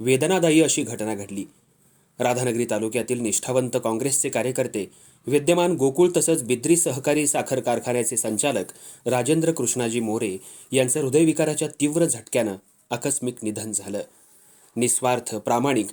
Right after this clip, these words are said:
आणि अखंड सेवाभाव हीच त्यांची खरी ओळख होती. पद, प्रतिष्ठा किंवा स्वार्थापेक्षा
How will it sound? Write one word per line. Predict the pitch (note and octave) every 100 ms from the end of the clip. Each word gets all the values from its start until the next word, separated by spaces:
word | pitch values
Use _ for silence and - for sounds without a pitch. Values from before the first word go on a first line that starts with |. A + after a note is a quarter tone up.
| - -
आणि | D#3+
अखंड | D3+ - F3+ G3
सेवाभाव | F3+ C#3+ C#3+ C#3 B2 G#2+ - - _
हीच | - F#3+ -
त्यांची | D3+ C3 B2 -
खरी | - A#2+
ओळख | A2 G#2 G2+
होती. | A2+ G#2+ - _ _ _ _ _
पद, | B2+ B2
प्रतिष्ठा | A2 A2 C3+ C3 - G#2
किंवा | G2 B2 B2+
स्वार्थापेक्षा | - A#2 - D3+ C#3+ - B2+